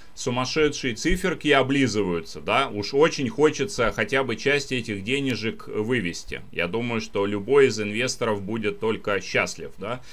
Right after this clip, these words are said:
Если ему удастся хоть десятую, хоть даже сотую часть, э, циферок из своего кабинета обналичить.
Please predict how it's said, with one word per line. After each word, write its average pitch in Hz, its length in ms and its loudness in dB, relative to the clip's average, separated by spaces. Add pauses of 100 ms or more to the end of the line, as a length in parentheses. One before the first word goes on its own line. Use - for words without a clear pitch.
(200)
Если 104 280 -2
ему 127 260 2
удастся 113 580 0 (360)
хоть 139 220 4
десятую, 139 600 2
хоть 123 280 2
даже 127 280 2
сотую 110 560 2
часть, 151 460 0
э, 98 760 -2
циферок 143 520 2
из 101 120 0
своего 113 420 2
кабинета 113 600 -2
обналичить. 104 760 -4